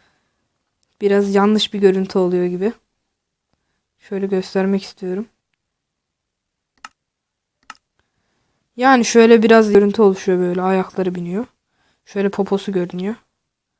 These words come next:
Bota ve mini karta bindiğimizde çok hoş bir görüntü oluşmuyor ama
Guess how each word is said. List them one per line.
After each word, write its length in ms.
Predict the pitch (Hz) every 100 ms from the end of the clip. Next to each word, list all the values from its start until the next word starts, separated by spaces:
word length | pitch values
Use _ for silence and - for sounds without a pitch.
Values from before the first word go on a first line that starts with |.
| _ _ _ _ _ _ _ 202
Bota 260 | 214 254
ve 100 | 233
mini 180 | 233 233
karta 340 | 226 214 208 202
bindiğimizde 480 | 196 196 190 208
çok 240 | 220 208 202
hoş 240 | 202 - _ _ _ _ _ _ _
bir 100 | 208
görüntü 400 | 208 202 208 208
oluşmuyor 500 | 190 208 - 185 170
ama 280 | 190 233